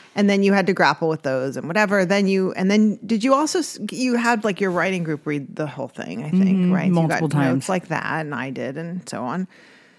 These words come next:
Speaker 1: But then shooting it is, like, another iteration because you're shooting it and you have to kind of make different decisions on the fly. Like, you had a different location than the one you had visualized.
Speaker 2: Right.
Speaker 1: That's a kind of revision.
Speaker 2: Well,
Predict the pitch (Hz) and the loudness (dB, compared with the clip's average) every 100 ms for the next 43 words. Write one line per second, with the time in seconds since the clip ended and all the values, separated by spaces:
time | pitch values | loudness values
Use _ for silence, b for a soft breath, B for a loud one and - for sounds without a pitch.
0 | b _ _ _ _ _ - 247 220 233 | b _ _ _ _ _ -2 0 0 2
1 | 370 523 403 285 - _ - - - 359 | 2 4 4 2 -2 _ -6 -4 2 2
2 | 466 302 175 185 - - - 226 220 226 | 4 2 2 0 -2 -4 -2 2 4 6
3 | 226 254 302 311 190 165 131 156 - 151 | 6 4 4 2 2 0 -2 -4 -6 -2
4 | 226 214 - 220 190 202 - - 302 277 | 0 0 0 0 0 -2 -2 0 2 4
5 | 208 202 165 202 202 190 - 190 220 190 | 4 4 2 2 4 2 0 -2 0 0
6 | 175 190 190 - - 190 196 170 175 202 | 2 2 0 -2 -2 0 -2 -2 -2 2
7 | 185 170 160 165 - 269 180 - 196 185 | 2 2 0 -2 2 4 4 2 0 0
8 | 175 170 180 185 226 220 214 170 160 151 | 0 -2 -2 -2 0 0 0 -2 -2 -2
9 | 156 147 147 151 160 127 - 50 - - | -2 -2 -2 -2 -4 -4 -6 -8 -12 -12
10 | - - B B B B 147 117 190 175 | -12 -14 B B B B -4 -2 2 2
11 | 180 175 - 143 85 - - - - - | 2 -6 -6 -10 -8 -12 -14 -18 -18 -8
12 | 202 208 277 - | -2 2 4 2